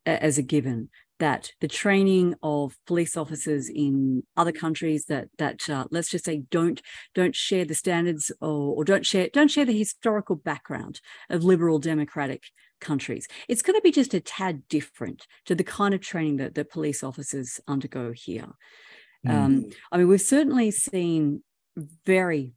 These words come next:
Speaker 1: very bad behaviour from, from Victorian, uh, Victoria Police and New South Wales Police as well. I don't know enough about the other states to comment.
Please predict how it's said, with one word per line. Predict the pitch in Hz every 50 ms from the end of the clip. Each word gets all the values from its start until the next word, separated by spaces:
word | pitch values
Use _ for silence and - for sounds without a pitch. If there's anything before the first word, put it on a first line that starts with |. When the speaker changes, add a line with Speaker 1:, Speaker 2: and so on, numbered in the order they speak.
| _ _
Speaker 1:
very | - 185 175 170 156 143 127 120 120 _ _ _ _ _ -
bad | 180 156 147 147 147 131
behaviour | - 139 131 - 147 131 135 127 135 131 120 - -
from, | 117 - - 156 143 139 131 127 123 117 -
from | - - 147 139 131 127 110
Victorian, | - 160 151 - - - - 165 160 156 151 143 139 135 135 160 - _ _ _ _ -
uh, | 156 143 135 127 123 -
Victoria | 160 143 - - 165 156 147 147
Police | 147 - 147 143 143 135 - -
and | - 214 214 202
New | 185 170
South | 151 - 151 143 - -
Wales | 143 139 131 131 -
Police | - - - 135 131 139 - -
as | 135 135
well. | 147 147 139 131 -
I | 147
don't | 151 147 -
know | 143 139 135 135
enough | 135 135 127 -
about | - 139 - -
the | - 143 139
other | 131 135 131
states | - - 151 147 120 - -
to | -
comment. | 147 - - 170 170 165 147 131 135